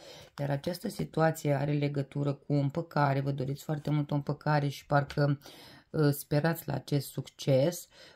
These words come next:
Poate fi vorba de dreptate, ce vă cereți dreptate într-o situație în care ați fost tratați foarte urât sau cineva v-a făcut foarte mult rău,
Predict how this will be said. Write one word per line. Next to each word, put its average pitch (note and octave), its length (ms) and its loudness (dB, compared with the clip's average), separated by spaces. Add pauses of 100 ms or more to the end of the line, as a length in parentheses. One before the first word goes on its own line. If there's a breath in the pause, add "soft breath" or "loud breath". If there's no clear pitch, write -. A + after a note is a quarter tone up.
Poate D3+ 240 0
fi D3 140 -2
vorba D3 320 2
de D3 120 -2
dreptate, C#3+ 840 0
ce - 120 -4
vă C#3 120 2
cereți D3+ 320 0
dreptate D3 500 -2
într-o C#3 160 -2
situație D3 420 -2
în D3 60 4
care C#3 200 0
ați C#3 120 -2
fost D3+ 220 -4
tratați D3+ 540 -2 (360 loud breath)
foarte D3+ 340 -2
urât C#3+ 380 2
sau C3+ 200 -4
cineva C#3 680 0 (280 loud breath)
v-a D3 120 2
făcut D3 420 -2
foarte C3 400 -2
mult C#3 320 2
rău, D3 460 4